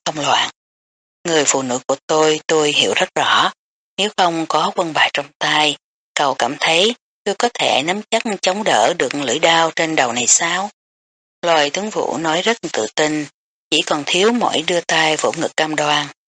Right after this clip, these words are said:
"Người phụ nữ của cậu, xì, Vũ, cậu cẩn thận bị cắn đứng lưỡi đấy. Cậu có muốn, người ta Tử Tình cũng chưa chắc đã đồng ý đâu. Nếu muốn nhận cô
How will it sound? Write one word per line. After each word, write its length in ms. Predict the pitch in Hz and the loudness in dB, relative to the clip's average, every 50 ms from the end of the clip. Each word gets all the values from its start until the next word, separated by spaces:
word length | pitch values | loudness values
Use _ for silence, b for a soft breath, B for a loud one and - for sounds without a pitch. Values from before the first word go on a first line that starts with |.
| _ _ _ _ _ _ _ _ _ _ _ _ - | _ _ _ _ _ _ _ _ _ _ _ _ -6
"Người 260 | 170 165 160 156 147 | -2 2 2 2 2
phụ 160 | 143 - 156 | 2 0 -2
nữ 180 | 151 147 143 143 - | 0 0 -2 -2 -2
của 160 | - 147 147 - | -4 -4 -4 -2
cậu, 360 | - 156 - 127 123 127 143 147 - _ _ _ _ _ _ - | -2 -2 0 2 2 0 0 -4 -10 _ _ _ _ _ _ 0
xì, 400 | - - - 180 165 156 147 131 120 - _ _ _ _ _ | 2 2 2 2 -2 -4 -6 -8 -10 -14 _ _ _ _ _
Vũ, 340 | - 143 123 127 147 185 226 - _ _ _ _ _ _ _ | -4 -2 0 0 0 0 -2 -4 _ _ _ _ _ _ _
cậu 240 | - - 156 139 120 | -4 -2 0 0 0
cẩn 240 | 117 - 120 139 175 | 0 -2 -2 -2 -2
thận 420 | 175 - 156 120 110 120 131 151 - | -2 -2 0 0 0 -2 -4 -6 -6
bị 340 | 139 139 123 110 110 123 131 - | -6 -4 -2 -2 -2 -2 -4 -4
cắn 220 | - 165 165 180 190 | -4 -4 -4 -2 -4
đứng 320 | 202 202 226 226 214 185 | -4 -2 -2 -2 -2 -2
lưỡi 180 | 147 127 107 113 | -2 -2 -2 0
đấy. 360 | 131 143 143 151 180 214 247 - _ _ _ _ _ _ _ _ _ _ | 0 0 0 0 0 -2 -4 -8 _ _ _ _ _ _ _ _ _ _
Cậu 140 | - 160 131 | -2 -2 0
có 140 | - - 170 | 0 -2 -2
muốn, 360 | 175 185 180 175 185 214 254 269 - _ _ _ _ - | -2 0 0 0 2 0 0 -2 -6 _ _ _ _ -6
người 120 | 170 147 | -4 -4
ta 360 | 135 - - 175 175 175 175 170 | -4 -2 -2 0 2 2 2 2
Tử 140 | - 131 156 - | 2 0 -2 0
Tình 300 | - 175 151 143 135 131 123 | 0 -2 -2 -2 -4 -4 -2
cũng 200 | - 110 135 165 | -2 -2 0 0
chưa 140 | - 180 170 - - | 0 0 -2 -2 -4
chắc 180 | - 190 214 233 208 170 | -4 -2 -2 -2 -2 -2
đã 200 | 147 135 131 147 | 0 0 0 0
đồng 180 | 160 151 135 - | 0 -2 -4 -4
ý 160 | - 151 175 | -4 -4 -2
đâu. 360 | 170 160 151 156 156 156 147 147 - _ _ _ _ _ _ _ _ _ _ _ - | 0 0 2 2 2 2 0 -2 -10 _ _ _ _ _ _ _ _ _ _ _ -6
Nếu 280 | 175 165 165 165 180 | -2 0 0 2 0
muốn 220 | 202 208 214 220 202 | 0 0 -2 0 0
nhận 300 | 165 131 117 117 123 139 | 0 -2 -2 -2 -4 -2
cô 100 | - 143 | 0 0